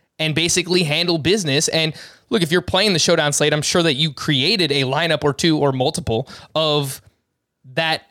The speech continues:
the way the game played out with the Bucs winning, you, you had that in mind. Like, that was a possibility, but not many people actually thought that that was going to happen. So if you actually went that route and you went with, like, a Tom Brady and his pass catchers and,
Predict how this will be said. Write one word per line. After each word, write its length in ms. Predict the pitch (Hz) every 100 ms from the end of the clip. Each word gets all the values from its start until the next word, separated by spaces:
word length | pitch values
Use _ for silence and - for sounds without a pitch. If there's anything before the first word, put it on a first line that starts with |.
| _ 147
the 140 | 156
way 180 | 151 185
the 100 | 160
game 260 | 160 170
played 320 | 165 160 147 131
out 320 | 180 143 139
with 140 | 151
the 80 | 135
Bucs 280 | 135 151 -
winning, 360 | 139 196 147
you, 120 | 143 185
you 160 | 185
had 300 | 170 190 180
that 200 | 143 143
in 120 | 147
mind. 240 | 127 127 107
Like, 100 | 120
that 160 | 160
was 160 | 143 160
a 80 | 160
possibility, 640 | - 143 147 131 143 120
but 180 | 113 135
not 360 | 147 156 190 151
many 280 | 160 160
people 520 | 139 175 170 143 127 - - - _
actually 800 | 156 165 - 170 147 156 143 123 _ _ _
thought 200 | 175 143
that 100 | 139
that 160 | 131
was 140 | 135 117
going 180 | 127
to 60 | 117
happen. 280 | 131 120 113
So 200 | - 135
if 80 | 135
you 140 | 180
actually 380 | 165 165 175 160
went 220 | 147 247
that 200 | 165 120
route 200 | 127 120
and 100 | 123
you 60 | 151
went 160 | 180
with, 80 | 160
like, 100 | 139
a 60 | 131
Tom 240 | 139 127
Brady 280 | 127 127 123
and 60 |
his 120 | 135 131
pass 260 | 131 117
catchers 420 | - 123 120 127
and, 140 | 123